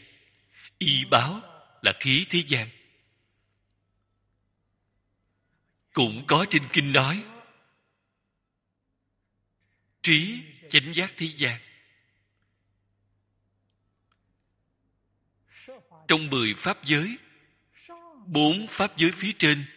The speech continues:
gọi là trí chánh giác. Còn hữu tình thế gian là chuyên chỉ chúng sanh sáu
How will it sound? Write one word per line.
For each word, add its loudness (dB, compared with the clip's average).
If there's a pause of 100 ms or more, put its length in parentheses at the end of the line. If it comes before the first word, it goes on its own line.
(1500)
gọi 2
là 2
trí -2
chánh 0
giác. -4 (1300)
Còn 6
hữu -4
tình 2
thế 0
gian 0 (680)
là 4 (140)
chuyên -4
chỉ -2 (200)
chúng -8
sanh -4
sáu -6